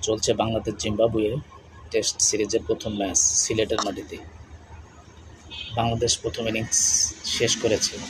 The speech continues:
অল আউট হয়েছে একষট্টি ওভারে, হতশ্রী পারফরম্যান্স,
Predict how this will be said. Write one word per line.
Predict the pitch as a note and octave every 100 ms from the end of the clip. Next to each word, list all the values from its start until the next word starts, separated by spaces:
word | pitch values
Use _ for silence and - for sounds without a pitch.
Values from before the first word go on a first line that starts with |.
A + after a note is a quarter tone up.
| - A2
অল | A2+
আউট | A#2 -
হয়েছে | A2 - G2+
একষট্টি | - - A#2+ A2 G#2
ওভারে, | F#2+ F#2 - - - - - - - - - -
হতশ্রী | - B2 - - G2+ - - - - - - - - -
পারফরম্যান্স, | A2 - G#2 F#2 -